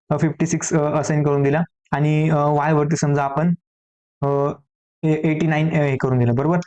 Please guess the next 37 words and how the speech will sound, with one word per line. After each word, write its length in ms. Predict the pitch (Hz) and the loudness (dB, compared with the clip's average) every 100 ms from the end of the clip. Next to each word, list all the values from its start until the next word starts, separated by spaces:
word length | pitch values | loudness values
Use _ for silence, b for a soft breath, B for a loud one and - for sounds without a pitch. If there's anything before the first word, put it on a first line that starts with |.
| - | -2
तर 60 | 165 | -2
आपल्याला 320 | 165 170 180 | 0 0 0
काय 140 | 180 | -2
करायचं 300 | 175 170 170 | -2 -2 -2
आहे, 120 | 160 - b _ | -2 -4 b _
ॲडिशन 320 | 156 180 185 | -4 -2 0
नावाचं 320 | 180 180 180 170 | 0 2 0 0
फंक्शन 320 | 170 175 160 | 0 0 0
बनवायचं 260 | 160 156 | 0 0
आहे 80 | 160 | 0
ना, 80 | 175 - - | -2 -2 0
म्हणून 180 | 151 160 | 0 0
आपण 280 | 151 170 | 0 0
काय 120 | 165 160 | 0 0
करू, 180 | 156 185 _ 170 | -2 -4 _ -4
इथे 140 | 165 | -2
ॲडिशन 280 | 165 170 175 | 0 0 0
नावाचं 320 | 160 160 170 | 0 0 0
फंक्शन 340 | 170 165 170 | -2 0 0
करणं, 260 | 170 165 165 | 0 0 0
क-, 240 | 170 151 | 0 0
करून 160 | 160 165 | 0 0
घ्यायचं 220 | 147 156 | 0 -2
ना 60 | 214 | -2
आपल्याला 220 | 202 170 | -2 -2
काम, 160 | 156 120 - _ _ _ 151 | -4 -6 -10 _ _ _ 0
तर 240 | 151 156 | 2 2
इथे 180 | 160 170 | 2 0
आपण 320 | 165 170 165 | 0 2 2
करायचं 320 | 165 151 151 | 2 0 0
नाही, 120 | 147 180 b - | -2 -4 b -2
इथे 160 | 170 | -2
फक्त 240 | 180 175 190 | 0 -2 -2
आपण, 320 | 175 185 180 | -2 0 2
अ, 100 | 170 | 2
व्हेरिएबल 360 | 165 160 165 165 | 2 2 0 0
बनवले 360 | 156 139 143 | 0 0 0